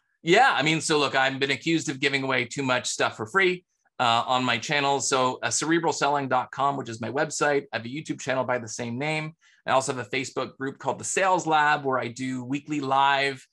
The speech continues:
uh, mini trainings on all sorts of topics. So if you just look it up, The Sales Lab on Facebook, you can find me there.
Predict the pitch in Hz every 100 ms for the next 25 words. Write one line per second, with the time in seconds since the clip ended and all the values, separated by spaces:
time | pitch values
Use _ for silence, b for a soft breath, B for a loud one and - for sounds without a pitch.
0 | _ _ 120 113 117 175 196 - 185 170
1 | 170 156 135 139 147 135 - 135 127 135
2 | - - 123 117 117 113 117 120 113 113
3 | 113 123 120 113 117 113 107 110 110 107
4 | 165 170 190 185 - 123 120 117 117 127
5 | 120 143 185